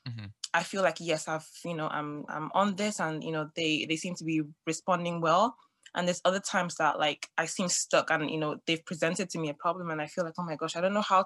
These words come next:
Speaker 2: to respond to
Speaker 1: Mm-hmm.
Speaker 2: this," you know, like, I don't, you know, and, um, but I think one thing that my teachers told us that it's like, you will never be, like, a perfect therapist. Like, even she, when she finished,
Speaker 1: Mm-hmm.
Speaker 2: she did, she doesn't, she didn't think that she,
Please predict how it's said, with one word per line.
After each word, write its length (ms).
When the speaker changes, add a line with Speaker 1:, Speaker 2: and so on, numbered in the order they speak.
Speaker 2:
to 280
respond 420
to 100
Speaker 1:
Mm-hmm. 60
Speaker 2:
this," 180
you 80
know, 80
like, 160
I 80
don't, 140
you 80
know, 180
and, 360
um, 360
but 120
I 40
think 220
one 220
thing 180
that 220
my 500
teachers 340
told 220
us 120
that 280
it's 160
like, 220
you 160
will 100
never 200
be, 100
like, 140
a 40
perfect 640
therapist. 420
Like, 160
even 240
she, 360
when 160
she 180
finished, 500
Speaker 1:
Mm-hmm. 160
Speaker 2:
she 80
did, 180
she 100
doesn't, 440
she 160
didn't 200
think 200
that 120
she, 520